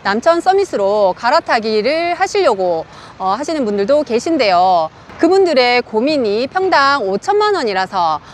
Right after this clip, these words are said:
망설이고 있을 것 같거든요. 앞으로 삼 년 이내에 분양할 알짜 단지들을 보면,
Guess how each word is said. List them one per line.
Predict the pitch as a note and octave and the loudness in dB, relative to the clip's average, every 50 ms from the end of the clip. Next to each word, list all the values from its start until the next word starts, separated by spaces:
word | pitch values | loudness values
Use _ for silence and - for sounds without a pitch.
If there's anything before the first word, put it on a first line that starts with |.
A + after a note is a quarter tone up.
| - - - | -20 -12 -4
망설이고 | - G3+ G#3 A#3 B3 F#4+ F#4+ F#4+ D#4 A#3 G#3 G#3+ G3+ | -2 0 0 0 2 0 0 2 2 0 2 2 0
있을 | G3 - - A3 | 0 0 -2 -2
것 | - G3+ F#3+ F#3 F#3 F#3 - | 0 2 2 2 2 0 -2
같거든요. | - A3 G3+ - D4 C#4 A#3 A#3 G3+ F#3+ F#3 F3+ G3 A#3+ D4 F4 - - - - - | -2 -2 -2 -2 -2 -4 -2 -2 -4 -2 -2 -2 -2 -2 -2 -4 -8 -14 -16 -10 -10
앞으로 | - - G4+ F#4 C#4+ A#3+ A#3 A#3+ A#3+ A#3 B3+ | -6 -2 0 2 4 4 4 4 4 2 0
삼 | - F#4+ F#4 F#4 | -2 -2 0 0
년 | F#4+ G4 G4 F#4+ C#4+ | 0 0 0 0 0
이내에 | A3+ A3+ C4+ D4 C4+ A3+ G#3 G#3+ A3 | -2 -2 -2 -2 0 0 0 -2 -2
분양할 | G3 - - C4 A#3+ A3+ G#3 G#3+ C4 D4 D#4 D#4 D#4 | -4 -4 -6 -4 -2 -2 -2 0 0 0 0 0 -2
알짜 | C#4 E4 F#4+ - - G#4 F#4+ F#4+ | -2 -4 -4 0 2 2 2 2
단지들을 | E4+ C4+ A#3 A#3+ D#4 D4+ B3+ B3 G#3 G3 G3 G3 G3 | 2 -2 -4 -2 -4 -2 -2 -2 0 0 0 -2 -2
보면, | F#3+ C4+ C#4+ C#4 G#3+ F#3 F3+ F#3+ G#3 G#3 F#3+ E3+ | -2 -2 -2 -2 0 0 0 2 2 2 2 0